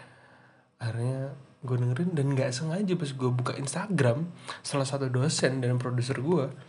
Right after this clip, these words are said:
ternyata beliau nge-share juga, men. Eh, namanya Ngaji Filsafat.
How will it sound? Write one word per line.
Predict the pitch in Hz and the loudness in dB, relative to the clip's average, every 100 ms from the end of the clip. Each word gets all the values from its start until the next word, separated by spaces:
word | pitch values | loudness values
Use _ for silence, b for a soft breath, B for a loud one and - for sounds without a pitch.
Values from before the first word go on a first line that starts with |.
| B B B - | B B B -6
ternyata | 131 127 208 208 - - | -4 -2 -2 -2 -6 -4
beliau | 135 156 202 202 | 0 2 2 2
nge-share | 180 - 175 - | 0 2 2 4
juga, | 208 185 156 | 2 2 2
men. | 123 127 - - - - _ _ _ _ _ _ - - 147 | 2 -2 -4 -12 -20 -20 _ _ _ _ _ _ -14 -10 -6
Eh, | 147 139 139 139 139 | -2 -2 -4 -8 -6
namanya | 139 156 180 | -2 0 2
Ngaji | 135 139 | 2 0
Filsafat. | 139 143 160 160 123 - B | -2 -2 -2 -2 -4 -6 B